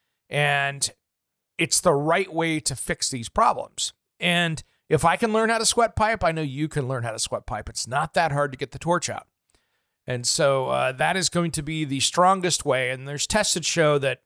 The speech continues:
that, uh, like when you're working on copper, it's not close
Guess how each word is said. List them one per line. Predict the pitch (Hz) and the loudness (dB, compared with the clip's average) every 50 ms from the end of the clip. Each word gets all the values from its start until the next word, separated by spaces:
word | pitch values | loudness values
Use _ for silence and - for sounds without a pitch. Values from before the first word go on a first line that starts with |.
| _ - | _ -8
that, | - 131 113 - - - | -6 -6 -6 -4 -4 -4
uh, | 135 120 120 123 113 - _ _ _ _ _ _ _ - | -2 -2 -2 -2 -4 -6 _ _ _ _ _ _ _ 0
like | 190 190 - | 0 2 2
when | 160 | 2
you're | 143 139 | 2 4
working | 151 151 - 156 139 | 2 2 0 -2 -6
on | 127 127 | -6 -4
copper, | - - 127 131 135 - - 135 113 - - | -2 0 2 2 2 2 0 -2 -2 -2 -2
it's | - 196 - - - - | -4 -2 2 2 2 2
not | 185 190 185 185 180 - - - | 2 2 2 2 2 0 -4 -6
close | - - - 151 156 180 180 147 113 - - - | -10 -6 -2 2 2 2 2 2 0 0 0 -2